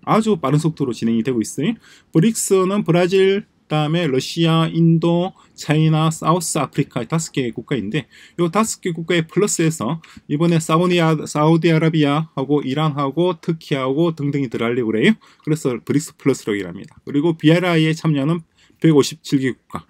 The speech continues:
이 국가들이 디달러라이제이션, 달러와 달러를 쓰지 않는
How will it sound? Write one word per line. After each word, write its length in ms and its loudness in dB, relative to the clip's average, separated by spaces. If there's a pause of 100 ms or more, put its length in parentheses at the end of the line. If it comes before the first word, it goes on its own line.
(320)
이 100 -4
국가들이 600 0 (420)
디달러라이제이션, 1080 0 (240)
달러와 1300 0 (320)
달러를 400 4
쓰지 340 0
않는 300 -2